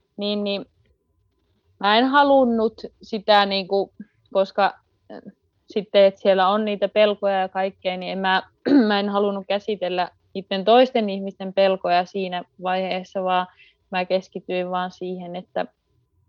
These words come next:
mä tiedän ite, mitä mä teen ja mä oon niinku ite varma asiasta ja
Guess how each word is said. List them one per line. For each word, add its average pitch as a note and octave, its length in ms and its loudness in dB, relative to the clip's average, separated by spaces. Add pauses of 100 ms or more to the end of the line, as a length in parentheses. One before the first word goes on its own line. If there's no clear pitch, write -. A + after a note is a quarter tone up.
(400)
mä F#3+ 180 0
tiedän F#3 360 -4
ite, D4+ 260 0
mitä A3 260 0
mä F#3+ 240 -8
teen A#3 300 0
ja G3 160 -4 (440)
mä F#3 80 -6
oon F#3 120 -4
niinku F#3 220 -8
ite F#3 340 -2
varma F3 400 -4
asiasta F3+ 540 -8
ja E3+ 200 -4